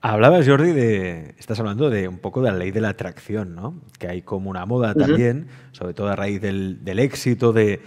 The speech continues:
Speaker 1: bueno, de, de novelas, como por ejemplo en su día El alquimista de Paulo Coelho, o sobre todo el libro de Rhonda Byrne, ¿no? De The Secret, El secreto, que también tuvo una película posterior. Em, claro,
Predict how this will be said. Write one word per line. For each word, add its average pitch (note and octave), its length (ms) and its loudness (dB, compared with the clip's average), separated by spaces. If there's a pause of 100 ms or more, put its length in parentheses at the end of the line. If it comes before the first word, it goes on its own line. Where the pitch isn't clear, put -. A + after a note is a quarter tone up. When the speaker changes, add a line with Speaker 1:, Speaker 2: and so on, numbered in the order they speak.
(440)
Speaker 1:
bueno, E3 180 0
de, G2 260 -2
de F#2 160 -10
novelas, B2 480 2
como G#2+ 180 -4
por F#2 100 -4
ejemplo A2 240 -4
en G#2 60 -6
su G2+ 100 -8
día G#2 120 -2
El G2+ 60 -2
alquimista G2+ 600 -4
de F#2 80 -4
Paulo F#2 380 -6
Coelho, A#2+ 440 -2
o F#2+ 80 -8
sobre F2+ 300 -8
todo G2 360 -6 (400)
el F2+ 240 -6
libro G2 300 -4
de F#2 140 -6
Rhonda F#2 280 -6
Byrne, G#2+ 360 -2
¿no? A#2 140 -6
De F#2 220 -6
The E2+ 140 -10
Secret, G#2+ 480 -6
El E2 120 -14
secreto, A#2+ 520 -6
que D2 80 -16
también F2 260 -12
tuvo E2+ 140 -10
una E2+ 180 -12
película F2 520 -8
posterior. F#2+ 520 -6 (540)
Em, G2+ 400 -6 (460)
claro, C#3 320 2